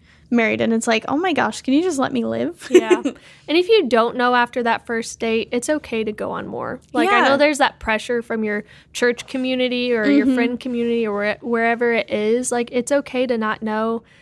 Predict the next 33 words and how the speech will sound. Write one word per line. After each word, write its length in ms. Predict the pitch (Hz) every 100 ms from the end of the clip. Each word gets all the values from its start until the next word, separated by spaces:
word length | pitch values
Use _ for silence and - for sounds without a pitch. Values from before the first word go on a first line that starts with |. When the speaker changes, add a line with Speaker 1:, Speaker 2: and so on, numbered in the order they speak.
| _ _ -
Speaker 2:
And 200 | 247 269
it's 200 | 285 359
okay 460 | 359 - 262 330
to 80 | 311
be 140 | 247 -
honest 440 | 208 233 240 226 226
with 140 | 214
him 280 | 220 196 185
and 140 | 202
be 100 | 285
Speaker 1:
Mm-hmm. 180 | 294 392 -
Speaker 2:
like, 320 | - 220 202 -
if 160 | 240 -
he's 340 | 277 285 - - -
really 300 | 233 247 294
pursuing 420 | 285 262 247 220
you 140 | 202 196
and 80 |
he 180 | 214 240
really 280 | 220 220 254
likes 340 | 226 190 - 185
you 140 | 190
and 100 | 123
he's 160 | 220 220
wanting 220 | 202 220
to 60 |
go 100 | 220
on 120 | 220 220
another 280 | 202 190 190
date 220 | 214 -
with 120 | 233
you, 260 | 294 262
Speaker 1:
Mm-hmm. 80 | 294